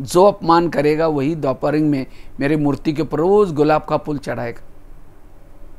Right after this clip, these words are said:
जब योग में बैठते हैं बाबा को, "बाबा, आज आपने एक बहुत अच्छा भगत भेजा था, बहुत अच्छा फूल डाल, डाल के गया, आपका धन्यवाद।" नेगेटिव को पॉजिटिव में बदला, हल्के रहेंगे,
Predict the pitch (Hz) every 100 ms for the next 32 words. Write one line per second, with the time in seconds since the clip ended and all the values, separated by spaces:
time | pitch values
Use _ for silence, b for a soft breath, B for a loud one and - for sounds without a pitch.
0 | - - - - - - - - - -
1 | - - - 117 131 147 156 160 156 135
2 | 135 180 175 147 131 131 135 143 127 123
3 | 151 151 139 - 147 131 123 170 175 160
4 | 156 143 127 147 135 147 143 147 - 170
5 | - b b b - 131 185 196 160 165
6 | - 156 156 151 151 147 - 135 139 139
7 | 135 156 139 - 131 113 127 113 113 -
8 | - - - - - - - - - -
9 | - - - - - - 123 135 143 143
10 | 156 147 160 - 135 - 131 143 139 -
11 | - - 101 - - - 170 185 123 113